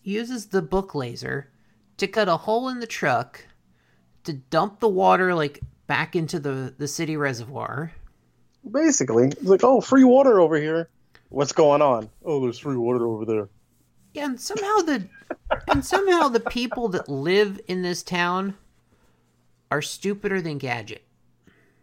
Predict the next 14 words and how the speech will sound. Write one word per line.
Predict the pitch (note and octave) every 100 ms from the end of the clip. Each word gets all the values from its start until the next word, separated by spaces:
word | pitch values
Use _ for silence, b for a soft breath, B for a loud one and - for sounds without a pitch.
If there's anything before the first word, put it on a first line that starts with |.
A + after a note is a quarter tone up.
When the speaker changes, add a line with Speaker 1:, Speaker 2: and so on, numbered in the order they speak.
| _ _ _ _ _ _ _ _ b b _ _
Speaker 2:
Yeah, | - D3
I | C#3
noticed | B2 D#3+ C#3+ - -
that. | F2 D#2 - - _ _ _
Speaker 1:
How? | - - G#3 E3 A#2 A2+
Speaker 2:
It's | -
like, | F3
these | C#4+ -
people | E4 F4 -
are | A#2+
not | A2+ - -
very | A2+ B2 G#3+
smart. | - - B2+ - _ _ _ _ _ _ b -
Speaker 1:
No. | F3+ G3 A3 G#3+ C#3 B2